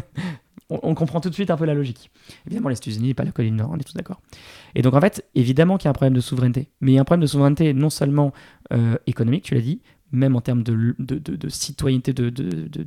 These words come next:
démocratique, mais de toute façon, il y a un problème, euh, euh, il y a un problème, alors là, c'est même plus du R G P D, mais il y a un problème de puissance économique, de toute façon, de puissance géopolitique.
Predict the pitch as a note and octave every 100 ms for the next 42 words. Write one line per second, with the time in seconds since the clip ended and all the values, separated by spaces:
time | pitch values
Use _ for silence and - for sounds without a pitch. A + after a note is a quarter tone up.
0 | - C#3 C#3 - D3 - - - - -
1 | _ A#2+ A#2+ A#2 E3 A2+ - A#2 B2 C#3+
2 | A#2+ A2+ A2+ B2 - - - - - -
3 | - C3 B2+ - B2+ C#3 B2 A#2 B2 -
4 | A#2+ - A#2+ A#2+ B2 F3+ A#3+ B2+ C3+ -
5 | B2+ B2 A#2 - - C#3 - D3+ F#3+ D#3
6 | - - C#3 A#2+ C3+ - D#3 - - -
7 | B2 B2+ B2 D3 D#3+ F#3+